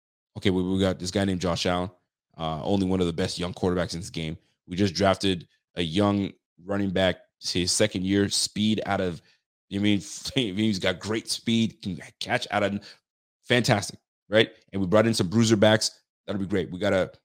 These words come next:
uh, two tight ends. We got a number one pick, uh, the, the best tight end we just got in the draft.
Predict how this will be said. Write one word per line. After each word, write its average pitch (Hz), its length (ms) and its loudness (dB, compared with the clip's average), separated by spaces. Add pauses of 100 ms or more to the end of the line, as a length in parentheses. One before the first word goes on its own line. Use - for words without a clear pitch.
(240)
uh, 87 200 0
two 135 200 0
tight 113 220 6
ends. 110 140 2
We 101 40 -4
got 98 120 4
a 90 40 0
number 107 200 0
one 110 160 4
pick, 110 280 0 (380)
uh, 87 280 0
the, 95 200 -2
the 87 120 -4
best 110 240 2
tight 113 140 2
end 113 80 0
we 117 60 -2
just 101 160 -4
got 101 260 0
in 98 60 -4
the 95 60 -4
draft. 110 380 4